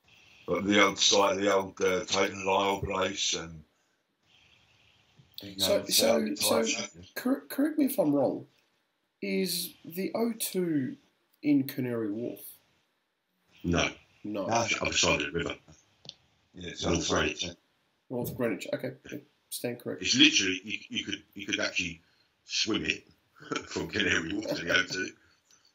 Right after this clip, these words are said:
Speaker 3: if you, if you dare. But yeah,
Speaker 2: If you
Speaker 3: it's
Speaker 2: dare.
Speaker 3: not, no.
Speaker 1: Or you could do the, uh, the Emirates, um, cable car.
Speaker 3: The cable car, yeah, yeah.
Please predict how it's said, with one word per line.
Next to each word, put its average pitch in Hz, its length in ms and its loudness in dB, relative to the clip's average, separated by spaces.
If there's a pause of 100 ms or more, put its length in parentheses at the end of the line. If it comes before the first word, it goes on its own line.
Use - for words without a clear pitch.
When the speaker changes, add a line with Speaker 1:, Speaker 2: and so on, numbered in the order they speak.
(140)
Speaker 3:
if 90 140 -10
you, 101 100 -4 (200)
if - 160 -14
you 98 120 -8
dare. 107 280 6 (160)
But - 160 -10 (760)
yeah, 90 160 -8
Speaker 2:
If 78 120 -8
you 113 120 -2
Speaker 3:
it's 113 240 -4
Speaker 2:
dare. 85 100 -6
Speaker 3:
not, 80 120 -12
no. 78 120 -8 (100)
Speaker 1:
Or 139 160 -2
you 123 100 0
could - 140 -10
do 117 140 6
the, 107 340 2
uh, 101 120 6
the 107 140 0
Emirates, 104 680 0
um, 90 480 -8 (600)
cable 98 300 -4
car. 82 260 -10 (720)
Speaker 3:
The 104 160 -4
cable 92 220 2
car, 76 180 -10 (140)
yeah, 98 80 -10 (360)
yeah. 101 120 -6